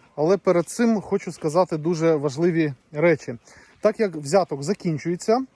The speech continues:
е, зараз бджоли почнуть нишпоріть всюди, шукати щось, е, смачненьке, солоденьке. Тому перше, що, е, важливо зараз зробити, і не забути про це.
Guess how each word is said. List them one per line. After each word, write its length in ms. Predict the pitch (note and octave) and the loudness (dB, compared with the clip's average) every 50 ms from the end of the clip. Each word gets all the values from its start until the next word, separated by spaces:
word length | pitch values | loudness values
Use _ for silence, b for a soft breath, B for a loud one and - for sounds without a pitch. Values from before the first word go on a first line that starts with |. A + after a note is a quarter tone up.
| _ - | _ -6
е, 460 | D#3 D3+ D3+ D3+ D3+ D3+ D#3 D3+ D3 | -4 -2 0 2 2 2 2 2 2
зараз 300 | C#3 F3 A3 B3 A3+ F3+ | 2 2 2 2 2 -2
бджоли 380 | C#3 C3 C3 D#3 A#3+ B3+ A3 F#3+ | -4 -8 -2 0 2 2 2 0
почнуть 400 | - C#3+ - - G#3 G#3+ - E3 | -2 -6 -4 -2 -4 -2 0 0
нишпоріть 400 | F3+ G#3+ - - F#3 E3 D#3+ - | -2 -2 0 -2 -4 -4 -4 -6
всюди, 380 | - - - G#3 A#3 F#3+ F#3+ F#3+ | -8 -8 -4 -2 -2 -2 -2 -6
шукати 520 | - - C#3+ - - E3+ F3+ - - D#3 | -6 -6 -8 -2 0 0 0 0 -2 -8
щось, 460 | - - E3 E3 C#3+ - - - - | -6 -2 -4 -4 -4 -4 -12 -12 -8
е, 280 | D3 C3+ C3 B2+ B2+ A#2+ | -6 -4 -4 -4 -4 -6
смачненьке, 580 | - - D3+ C#3 - - F#3+ G3 F#3 - F3 D#3 | -6 -6 -6 -6 -4 -2 -2 -2 -2 -4 -6 -6
солоденьке. 560 | - E3+ D#3+ D#3+ D#3 D3 B2+ A#2 - - C#3+ _ B B B B B B B B - | -4 -4 -2 0 0 0 0 -2 -8 -14 -20 _ B B B B B B B B 4
Тому 280 | - A#3 A#3 A3 E3+ | 6 6 8 6 4
перше, 380 | - - G#3+ C#4 B3 - - F3+ | 4 6 4 4 4 2 -8 -8
що, 400 | - - F#3+ A3 B3+ A#3 G3+ - - D#3 | -6 0 2 4 4 4 2 2 0 0
е, 180 | D3 D3+ D3+ D3 | 2 4 4 4
важливо 480 | D3 C#3 D#3+ D3+ D#3 G#3 A#3 A3+ G3+ E3 | 4 2 0 0 0 0 0 2 2 2
зараз 320 | C#3 E3+ F3+ F#3 F3 D3+ | 4 4 4 6 4 2
зробити, 500 | C3+ C3+ E3 G3 G3+ F3+ F#3 C3+ - B2+ | 0 0 2 2 2 2 0 -2 -2 -6
і 160 | B2 B2 C#3+ E3 | -8 -4 -2 0
не 140 | F3+ F3+ | 0 0
забути 380 | E3 F3+ G3 F#3 F#3+ F3+ - B2 | 0 0 -2 0 -2 -2 -4 -6
про 160 | - C3 A#2+ | -6 -6 -10
це. 200 | - - - - | -8 -8 -12 -12